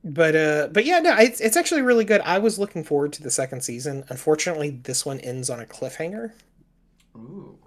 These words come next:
Speaker 1: So we'll, we'll never know how it ends unless someone else picks it up once, uh, Netflix sells it off, inevitably.
Speaker 2: Yeah.
Speaker 1: 'Cause I think that's honestly what they're gonna do at some point is, like, their stock keeps going down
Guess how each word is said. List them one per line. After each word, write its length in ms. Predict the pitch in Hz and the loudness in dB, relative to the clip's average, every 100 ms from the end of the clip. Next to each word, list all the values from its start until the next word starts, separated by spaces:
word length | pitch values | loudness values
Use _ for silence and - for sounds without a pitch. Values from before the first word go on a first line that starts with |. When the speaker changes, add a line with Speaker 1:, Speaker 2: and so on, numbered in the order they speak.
| _ _ | _ _
Speaker 1:
So 300 | - 147 139 | 2 4 4
we'll, 340 | 139 147 147 147 | 4 6 6 4
we'll 180 | 135 | 0
never 240 | 147 139 139 | -2 -2 -2
know 320 | 127 123 120 - - - _ | -2 -2 -4 -8 -18 -18 _
how 180 | 139 117 | -4 -4
it 120 | - | -4
ends 280 | 120 117 131 | -8 -8 -8
unless 240 | 127 117 | -4 -2
someone 260 | - 131 120 | -2 -2 -6
else 220 | 120 - | -8 -8
picks 260 | 127 - | -10 -8
it 80 | 117 | -8
up 180 | 107 - | -10 -10
once, 340 | 113 107 - 113 | -12 -8 -8 -8
uh, 200 | 104 98 | -12 -14
Netflix 420 | 113 - 127 - | -14 -10 -10 -8
sells 340 | - 120 110 107 | -6 -6 -8 -10
it 60 | |
off, 420 | 101 - - - - | -10 -10 -12 -16 -16
inevitably. 680 | 117 107 110 104 - 107 - _ _ _ _ _ _ | -12 -12 -12 -14 -14 -18 -18 _ _ _ _ _ _
Speaker 2:
Yeah. 200 | 117 117 | -8 2
Speaker 1:
'Cause 80 | 262 | 4
I 60 | |
think 160 | 339 370 | 4 4
that's 180 | 208 185 | 2 4
honestly 360 | 160 160 - | 2 2 0
what 140 | 139 131 | -2 -2
they're 100 | 139 | -4
gonna 220 | 135 117 | -4 -8
do 260 | 113 113 127 | -8 -8 -6
at 80 | |
some 200 | 139 147 | -6 -6
point 340 | 139 156 156 156 | -4 -2 -2 -4
is, 340 | 131 123 - - - - _ _ _ _ _ - | -8 -6 -6 -8 -18 -20 _ _ _ _ _ -2
like, 320 | 180 156 - - | 2 2 0 -8
their 220 | 170 190 | -4 -2
stock 540 | - - 135 - - | -2 -4 -4 -6 -10
keeps 360 | - 160 143 - | -14 -12 -8 -8
going 400 | - 160 151 135 | 0 0 0 -4
down 560 | 117 110 135 185 196 | -10 -10 -10 -12 -14